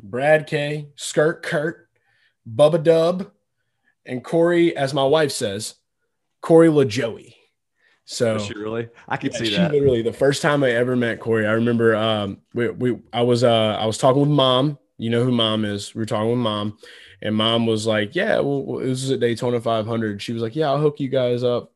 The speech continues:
Speaker 1: You know, we did a little bit or whatever at, at Corey's trailer. And my wife was just like, uh, she was like, "So are you, are you gonna get to do the video with Corey LaJoey?"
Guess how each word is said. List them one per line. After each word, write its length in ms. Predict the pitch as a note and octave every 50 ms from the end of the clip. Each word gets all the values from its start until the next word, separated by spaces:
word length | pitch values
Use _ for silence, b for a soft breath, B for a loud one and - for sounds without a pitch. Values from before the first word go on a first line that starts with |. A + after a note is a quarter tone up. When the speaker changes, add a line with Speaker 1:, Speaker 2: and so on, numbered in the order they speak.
| -
Speaker 1:
You 100 | - B2+ A#2+
know, 180 | A#2+ A#2 A2+
we 100 | A2+ A#2
did 140 | A2+ B2 A#2
a 60 | A#2+
little 200 | A#2 B2 A#2+ A#2 A2
bit 440 | G#2 G#2+ B2 B2 A#2 - - _ _ _ _ _ -
or 140 | - A#2 A#2
whatever 360 | A#2 A#2 A2+ A2+ A2 A2 A2
at, 220 | A2 A2 G#2 G#2 _ -
at 180 | A2+ G#2+ G#2 - _ -
Corey's 280 | - C3 A#2+ A2 G#2 -
trailer. 440 | - B2 B2+ C#3 B2+ A2 G2+ G2+ _ B B B B B B B B B B B
And 140 | - A2+ A#2+
my 100 | A#2 A#2
wife 320 | A#2 A#2 A#2+ B2 B2+ A2+ B2
was 180 | A#2+ A#2 G#2+ G#2+
just 240 | A#2 A2+ - - A2+
like, 300 | G#2+ G#2+ G#2 G2+ - G#2+
uh, 340 | G#2+ G#2+ G#2 G2+ G2 G2 G2 - _ _ _ b b b b b b b b _
she 160 | - - B2+ A#2+
was 120 | A#2 A#2
like, 160 | A#2 A2+ A2+ -
"So 380 | - D#3 D3 C3+ B2 F2+ - _ -
are 120 | - C#3+ D3+
you, 240 | D3+ D#3+ E3 - -
are 80 | C#3+ D3
you 140 | D3+ D#3+ E3+
gonna 200 | F3+ F#3 E3+ E3
get 160 | D#3 E3 D#3+
to 80 | - D#3
do 120 | D#3+ E3+
the 140 | D#3 D#3 D3
video 320 | C#3 D3 D3 D#3 E3+ E3+ E3
with 160 | D#3+ D#3 -
Corey 280 | - - D#3 C#3 D3+ D#3
LaJoey?" 600 | D#3 D#3 C#3+ C3 C3+ C#3 C3 C#3+ F3 F#3+ F#3 -